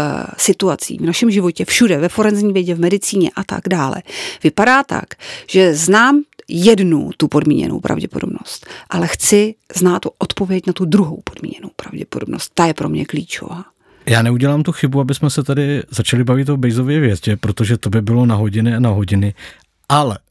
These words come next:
Speaker 2: chytnu se toho, že vlastně, eh, mimo jiné součástí vlastně tohodle forenzního přístupu bývá a čím dál tím častější situace to je, že vlastně máme k dispozici spíš síť jako nepřímých důkazů nebo slabých důkazů. A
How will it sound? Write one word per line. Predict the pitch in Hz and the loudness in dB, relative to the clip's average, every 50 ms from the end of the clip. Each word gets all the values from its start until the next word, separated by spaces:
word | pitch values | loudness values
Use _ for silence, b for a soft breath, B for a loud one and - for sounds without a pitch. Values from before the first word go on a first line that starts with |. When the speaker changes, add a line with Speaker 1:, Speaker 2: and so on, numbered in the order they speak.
| _ _ | _ _
Speaker 2:
chytnu | - 110 92 127 131 | -10 -6 -4 -2 -2
se | - - 160 | 0 -2 -2
toho, | - 143 113 101 123 135 139 | -2 -2 -2 0 -2 -2 -2
že | 131 147 | -2 -4
vlastně, | 131 127 120 - - - 151 147 151 151 147 131 110 | -4 -4 -6 -6 -4 -2 0 0 0 0 -2 -2 -4
eh, | - 147 107 101 98 95 95 95 92 90 92 92 92 92 95 101 98 | -6 -6 -4 -4 -2 -2 -4 -4 -4 -4 -4 -4 -4 -4 -4 -4 -4
mimo | 95 95 98 107 110 110 120 135 143 | -4 -2 0 2 2 2 2 2 2
jiné | 139 139 143 143 143 135 | 0 0 -2 -2 -4 -6
součástí | - - 107 - - 127 123 120 - - - | -6 -8 -8 -4 -4 -4 -4 -4 -6 -10 -8
vlastně | 123 120 117 - - - 131 127 127 | -6 -6 -6 -6 -6 -4 -4 -4 -2
tohodle | 123 120 120 117 131 135 | -2 -4 -4 -4 -6 -6
forenzního | - - 120 120 120 117 127 135 143 | -4 -4 -2 -2 0 -2 -2 -2 -4
přístupu | 131 - 123 110 - - 131 117 - 131 | -4 -6 -8 -8 -6 -8 -8 -6 -6 -6
bývá | 117 117 110 107 104 117 117 120 | -6 -6 -6 -6 -4 -4 -2 -2
a | 117 | -4
čím | 107 - - 117 | -4 -4 -2 -2
dál | 120 120 117 | 0 0 0
tím | 123 127 127 | 0 -2 -2
častější | - 110 - - 117 113 107 - - 120 | -2 -6 -6 -4 -6 -6 -4 -4 -6 -6
situace | - 113 104 110 110 107 - - 120 | -6 -6 -6 -6 -8 -6 -8 -8 -6
to | - 131 | -4 -4
je, | 123 107 101 95 92 87 B B B B B B B B B B B | -4 -4 -4 -6 -8 -10 B B B B B B B B B B B
že | 107 110 | 0 0
vlastně | 104 117 110 - - 127 | 0 0 -2 -2 0 0
máme | 123 127 123 123 127 | 0 2 2 0 0
k | 120 | 0
dispozici | 113 113 - - 127 120 123 120 - 143 | -2 -4 -4 -4 -4 -6 -4 -4 -6 -6
spíš | - - - - 135 127 - | -6 -6 -6 -6 -6 -4 -4
síť | - - - 120 120 - - | -4 -4 -4 -4 -4 -2 -4
jako | 131 120 - - - 135 135 135 135 135 | -4 -4 -4 -4 -2 -2 0 0 0 2
nepřímých | 127 127 117 113 110 - - - 143 135 120 104 98 | 2 2 2 2 0 -2 -2 0 2 2 2 2 0
důkazů | 92 87 - - 104 95 87 90 90 | -4 -6 -6 -4 -4 -4 -2 -4 -4
nebo | 92 92 92 98 | -4 -4 -4 -6
slabých | 92 - - - 107 107 113 139 139 127 117 | -6 -6 -2 -2 -2 -2 0 -2 -2 -2 -4
důkazů. | 98 87 - - - 92 82 - - - _ _ B B B B B B B B B B B B B B _ _ | -4 -6 -8 -10 -10 -10 -10 -14 -18 -20 _ _ B B B B B B B B B B B B B B _ _
A | - 113 110 107 101 98 95 92 95 92 92 92 92 92 92 92 113 117 | -4 -4 -2 -2 -2 -2 -2 -4 -4 -4 -4 -6 -6 -8 -8 -10 -12 -16